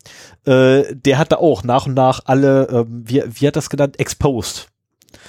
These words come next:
Na, was ich hier, Baerbock Exposed oder, äh, Laschet Exposed, könnt ihr einfach an, äh, bei Google, äh, bei, bei YouTube reinschmeißen, findet ihr. Ähm, auch sehr, sehr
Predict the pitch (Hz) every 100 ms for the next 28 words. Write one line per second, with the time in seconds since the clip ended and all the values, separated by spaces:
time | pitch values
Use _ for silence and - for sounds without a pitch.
0 | - - - 113 120 113 117 110 101 135
1 | 151 160 - 139 - - 143 151 - -
2 | 117 117 113 - 113 110 110 139 - 160
3 | - - 147 143 139 143 135 127 - 131
4 | 127 131 120 117 113 139 143 135 120 113
5 | 110 104 104 107 135 143 127 123 - 120
6 | 110 - 120 101 101 - _ - - -
7 | - - - - - _ 123 117 113 110
8 | - _ _ _ _ _ _ _ - _
9 | _ 147 139 101 104 131 123 107 113 104
10 | 98